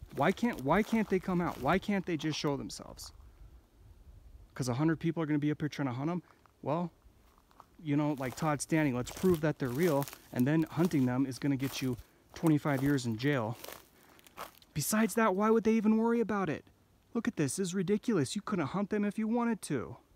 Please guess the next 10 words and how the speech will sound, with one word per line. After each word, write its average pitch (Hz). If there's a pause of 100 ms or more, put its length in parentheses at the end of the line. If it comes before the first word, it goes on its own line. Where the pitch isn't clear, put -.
(1300)
Why 220
worry 233
about 135
it? - (1500)
So -
come 214
on 214
out, 226 (580)
you 139
know? 175